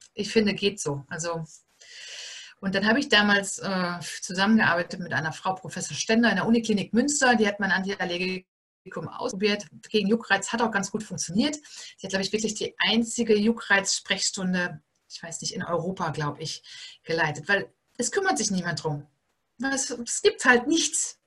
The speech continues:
was die Leute anbieten können gegen Juckreiz. Aber die Aloe Vera,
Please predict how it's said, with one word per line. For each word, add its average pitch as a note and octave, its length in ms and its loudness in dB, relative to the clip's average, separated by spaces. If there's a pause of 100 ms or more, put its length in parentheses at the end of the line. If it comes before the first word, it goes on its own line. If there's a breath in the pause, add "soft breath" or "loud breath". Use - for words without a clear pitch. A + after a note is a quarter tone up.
was - 260 -2 (140)
die A3 160 4
Leute G#3+ 500 4 (360 soft breath)
anbieten A3 500 4
können D#3+ 240 -4
gegen D#3+ 200 -6
Juckreiz. D#3+ 580 -6 (1080 loud breath)
Aber C4 300 8
die A3 140 8
Aloe G#3+ 280 8
Vera, A3 800 6